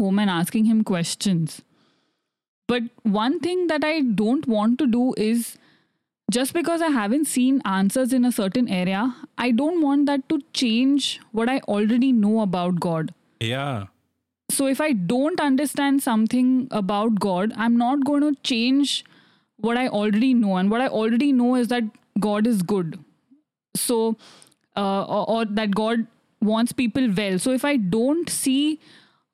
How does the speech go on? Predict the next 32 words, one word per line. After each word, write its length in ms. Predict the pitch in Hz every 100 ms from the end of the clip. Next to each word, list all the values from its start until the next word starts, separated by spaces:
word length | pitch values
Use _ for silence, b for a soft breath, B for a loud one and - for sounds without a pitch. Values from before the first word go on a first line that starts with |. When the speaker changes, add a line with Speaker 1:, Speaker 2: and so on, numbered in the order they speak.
| _
Speaker 1:
um, 440 | 214 202 196 202 170
someone 480 | - 233 233 247 262
getting 340 | 233 233 254
healed 520 | 196 175 226 240 247 - _
the 280 | - 214 233
first 400 | 240 226 226 -
few 180 | 247 247
times 300 | 208 214 220
that 120 | 226
I 100 | 226
prayed, 300 | - 226 240
I'm 120 | 247
not 180 | 269 302
gonna 340 | 302 311 233 - -
go 180 | 233 226
back 240 | 247 262
and 160 | 294 285
think 220 | 277 262
that, 160 | 285 277 -
"Oh, 80 | 302
maybe 300 | 254 269 302
it 60 | 285
was 180 | 320 254
not 280 | 254 302
God's 340 | 226 220 196 196 202
will 120 | 208
for 100 | 220 196
this 120 | 208
person 340 | - 185 - 202
to 80 | 196
get 300 | 185 185 - - _ -
healed." 320 | 226 180 165